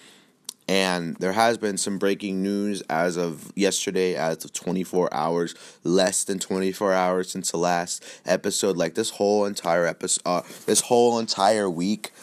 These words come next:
since I've been sidelined, I've been doing podcasts like no other. Like, yesterday we just did episode two eleven. Today is not gonna be an episode, just as a quick little,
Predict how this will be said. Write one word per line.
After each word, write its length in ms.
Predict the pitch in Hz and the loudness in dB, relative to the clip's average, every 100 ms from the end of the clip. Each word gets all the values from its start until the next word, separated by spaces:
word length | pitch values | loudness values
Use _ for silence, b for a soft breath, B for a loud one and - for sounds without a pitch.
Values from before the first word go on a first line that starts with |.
| B | B
since 240 | - 98 95 | -2 0 2
I've 180 | 98 90 | 2 2
been 160 | 104 | -2
sidelined, 720 | 98 - 90 98 101 113 110 | 0 4 4 4 2 0 2
I've 80 | 95 | 0
been 160 | 101 95 | 0 2
doing 240 | 98 92 | 4 2
podcasts 1080 | - 101 98 95 - 101 90 92 - - - | 0 4 6 6 2 4 4 4 -2 -12 -2
like 320 | 90 85 80 - | 4 4 2 -4
no 540 | 87 90 92 90 - | 0 4 6 6 4
other. 400 | 82 87 82 78 62 | 4 2 2 0 2
Like, 200 | 92 82 | 0 2
yesterday 420 | 101 - 113 101 | 2 2 2 2
we 120 | 95 | 2
just 200 | 90 - | -2 -2
did 180 | 85 82 | 0 2
episode 500 | 76 82 85 - 90 | 0 -2 -4 -2 -2
two 220 | - 90 | -2 -2
eleven. 540 | 85 82 85 95 95 95 B B | 0 2 2 0 -4 -6 B B
Today 260 | 131 131 151 | 4 6 6
is 160 | 160 | 2
not 260 | 135 117 127 | 2 2 2
gonna 180 | 131 113 | 0 0
be 100 | 107 | 2
an 80 | 101 | 2
episode, 400 | 104 92 110 98 | 0 0 0 0
just 180 | 98 | -2
as 140 | 104 95 | -6 -6
a 40 | |
quick 380 | - - 104 - | -4 2 2 2
little, 400 | 98 90 90 - | 2 2 0 -4